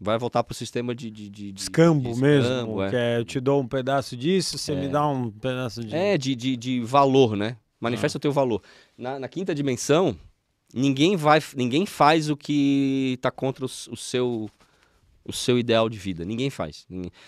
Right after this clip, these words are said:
Speaker 1: se você nasceu pra pintar quadro ali, você só vai pintar quadro. O sistema todo é organizado pra garantir que você só faça uma coisa:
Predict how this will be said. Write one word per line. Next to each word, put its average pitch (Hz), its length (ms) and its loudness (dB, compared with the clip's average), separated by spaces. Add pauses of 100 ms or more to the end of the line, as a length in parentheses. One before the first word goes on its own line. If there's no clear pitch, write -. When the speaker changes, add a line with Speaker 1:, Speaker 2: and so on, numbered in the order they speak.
Speaker 1:
se - 80 -20
você 107 160 -4
nasceu 131 200 0
pra 131 140 0
pintar 123 260 2
quadro 127 440 8
ali, 104 100 4
você 98 240 -6
só 131 140 -6
vai 120 160 4
pintar 135 260 -4
quadro. 98 260 2 (360)
O 110 60 -6
sistema 160 580 2
todo 156 340 8
é 135 60 12
organizado 117 960 8
pra 117 120 6
garantir 120 380 0
que 135 100 -14
você 127 200 -8
só 127 140 -2
faça 180 220 4
uma 220 120 10
coisa: 95 340 10